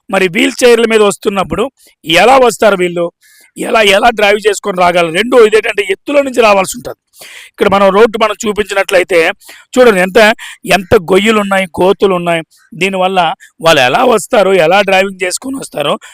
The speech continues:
నడవగలిగిన వాళ్ళైతే కొంతమంది అయితే నడుచుకుంటూ రావాల్సిన అవసరం ఉంటుంది.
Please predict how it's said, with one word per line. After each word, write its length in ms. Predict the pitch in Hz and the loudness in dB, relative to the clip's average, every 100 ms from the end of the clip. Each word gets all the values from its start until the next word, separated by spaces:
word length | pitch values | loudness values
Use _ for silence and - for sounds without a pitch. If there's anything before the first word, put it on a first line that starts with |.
| _ | _
నడవగలిగిన 600 | 165 170 240 247 247 233 226 | -2 2 2 2 0 -2 -2
వాళ్ళైతే 340 | 214 214 214 | -2 -2 -6
కొంతమంది 460 | 208 196 196 202 208 | -6 -6 -4 -4 -4
అయితే 420 | 202 233 175 202 - - _ | -4 -4 -4 -6 -14 -20 _
నడుచుకుంటూ 600 | 180 190 220 - 285 247 | -6 -4 -4 -8 -12 -4
రావాల్సిన 460 | 233 208 214 196 208 | -2 0 -2 -4 -4
అవసరం 360 | 185 202 208 165 | -4 -4 -8 -14
ఉంటుంది. 340 | 139 110 _ | -14 -20 _